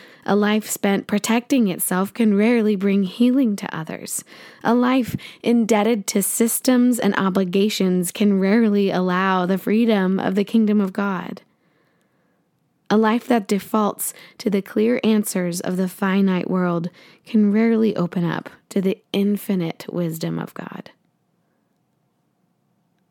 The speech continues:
But what about the fourth group? The ones who have ears to hear. Well, they hear the good news. They hear that God has invited them into a full, abundant life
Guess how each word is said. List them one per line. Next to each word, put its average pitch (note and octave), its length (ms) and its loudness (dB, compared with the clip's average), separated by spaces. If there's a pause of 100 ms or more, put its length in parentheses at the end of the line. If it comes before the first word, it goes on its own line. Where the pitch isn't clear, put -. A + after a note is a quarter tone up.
(600)
But G3+ 100 -4
what G#3 120 2
about F#3 240 -2
the F#3 80 -10
fourth F#3+ 400 -6
group? - 340 -10 (1000)
The G#3 120 -2
ones G3+ 340 0
who G3+ 100 -2
have F#3 220 -4
ears G3 340 -2
to - 80 -8
hear. F#3+ 360 -6 (1000)
Well, G3 160 -2
they F#3+ 140 -2
hear G3+ 240 0
the G3+ 80 0
good F3 200 -2
news. E3+ 520 -2
They G3 100 0
hear A3+ 340 0
that A3+ 140 0
God F3+ 180 -2
has F#3 120 -2
invited F#3 420 0
them F3+ 160 0
into F3+ 320 0
a F3 60 0
full, F3+ 520 0
abundant F3 560 -2
life F3 480 -2